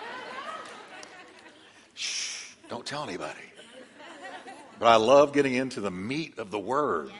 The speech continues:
Amen? All right, let's pray. Father, we just thank you tonight for your blessing. We thank you, Lord, for the Holy Ghost, the great teacher of the church.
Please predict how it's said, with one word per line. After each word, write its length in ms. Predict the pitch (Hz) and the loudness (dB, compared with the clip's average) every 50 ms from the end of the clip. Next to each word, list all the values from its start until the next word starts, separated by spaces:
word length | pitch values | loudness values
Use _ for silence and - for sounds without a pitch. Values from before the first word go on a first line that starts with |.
| - 113 | 0 0
Amen? 380 | 110 117 131 147 170 196 214 202 - - - - - - - - - | 2 4 4 4 4 2 0 -4 -10 -16 -18 -18 -18 -18 -18 -8 -2
All 140 | - 104 107 | 2 4 4
right, 140 | 101 82 78 - - - | 4 4 2 -4 -8 -6
let's 160 | - 110 - | -4 -4 -4
pray. 260 | - - 120 107 92 85 | -2 2 2 2 2 4
Father, 320 | - 117 110 113 117 117 | 6 8 8 10 8 6
we 120 | 113 117 107 | 4 0 0
just 160 | 107 104 - | -2 -4 -2
thank 260 | - 110 107 104 107 | -2 -2 -2 -2 -6
you 80 | 98 85 | -10 -10
tonight 400 | - 101 87 82 78 - - - - _ _ _ _ _ _ _ _ _ _ _ _ _ | -10 -10 -10 -10 -10 -12 -12 -16 -20 _ _ _ _ _ _ _ _ _ _ _ _ _
for 140 | - - 101 | -8 -4 -4
your 120 | 95 98 | -2 -2
blessing. 460 | 80 98 92 90 - - 78 76 69 - - - _ _ _ _ - - - - - - - - - _ | -2 -2 -2 -2 -2 -4 -6 -10 -14 -20 -20 -20 _ _ _ _ -20 -20 -20 -20 -20 -20 -20 -20 -16 _
We 100 | 107 110 | -6 0
thank 240 | - 143 135 131 131 | 4 6 6 6 6
you, 100 | 139 135 | 4 4
Lord, 220 | 131 131 135 131 120 | 6 6 6 6 4
for 60 | 117 | 2
the 100 | 101 95 | 0 2
Holy 340 | 101 120 123 127 135 135 120 | 4 4 4 4 4 2 2
Ghost, 800 | 113 113 110 107 98 82 73 - - - - - - - - - _ _ _ _ _ _ _ _ _ - | 2 4 4 4 4 2 -2 -6 -8 -8 -8 -8 -10 -12 -18 -20 _ _ _ _ _ _ _ _ _ -12
the 100 | 101 92 | -10 -2
great 280 | 87 110 107 113 110 | 2 4 4 4 2
teacher 400 | - - 110 104 - - 104 98 | -2 -4 -4 -4 -4 -4 -4 -4
of 140 | 90 87 85 | -4 -4 -6
the 60 | 87 | -8
church. 680 | - - - 90 82 80 82 - - - - - - | -8 -6 -8 -8 -10 -10 -14 -16 -16 -16 -16 -16 -18